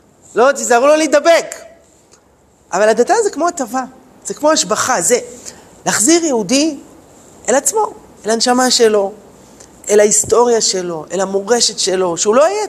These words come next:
תלוש, שלא יהיה מנותק. לא אכנס פה לעניינים פוליטיים, אבל רבים אומרים שזה שכל כך הרבה אנשים נסחפו אחרי התעמולה כנגד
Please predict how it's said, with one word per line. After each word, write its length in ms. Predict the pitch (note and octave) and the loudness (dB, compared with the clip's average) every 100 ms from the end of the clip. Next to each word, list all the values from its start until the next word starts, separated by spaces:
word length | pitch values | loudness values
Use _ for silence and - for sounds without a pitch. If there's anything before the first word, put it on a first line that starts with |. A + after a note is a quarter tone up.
| - | -8
תלוש, 480 | C#4 C4+ C#4+ G3+ | -10 -8 -10 -10
שלא 260 | - A3 C4+ | -8 -2 0
יהיה 260 | B3+ B3+ B3 - - - - | 2 0 -2 -6 -20 -20 -4
מנותק. 560 | A3 A3+ A3 C#4+ D4+ - - - - _ _ _ _ - - _ _ _ _ - - - | -2 0 0 0 0 -2 -8 -20 -20 _ _ _ _ -18 -18 _ _ _ _ -20 -10 0
לא 120 | C4+ | 2
אכנס 340 | C#4 D4 B3+ | 2 0 0
פה 160 | - G#3 | -2 0
לעניינים 400 | G#3 G3+ A3 G#3 | 0 2 2 0
פוליטיים, 520 | - G3+ G#3 G3+ D3 D3+ | 0 2 0 -2 -12 -4
אבל 260 | D#3+ F#3+ F#3 - - - - - | 0 0 0 -6 -20 -20 -20 -8
רבים 240 | F#3+ C4+ A4+ | -2 2 2
אומרים 300 | B3 G3+ D#3 - - - | 2 0 -4 -6 -20 -10
שזה 420 | - F3 F3 D#4+ | -6 -6 -4 -2
שכל 260 | G4+ - G#3+ | -2 -4 -2
כך 120 | C#4 | 0
הרבה 180 | C4 B3 | 2 2
אנשים 340 | G3 - A3+ | 0 -4 -4
נסחפו 680 | G#3+ - - F3 A#3+ G#3+ F3 - - - | -2 -2 -2 -4 0 0 -2 -10 -20 -20
אחרי 440 | - F#3 A3+ A#3 A3+ - - - - | -8 0 4 4 0 -8 -20 -20 -6
התעמולה 1120 | E3+ E3 D#3 - - F#3 F#3+ G3 A3+ F#3+ F3+ - - _ _ _ _ _ - - - - - | 0 0 -2 -6 0 2 4 4 4 4 0 -10 -20 _ _ _ _ _ -20 -20 -20 -18 -4
כנגד 540 | F3+ G3+ B3+ G3 D3+ | 0 2 2 0 -8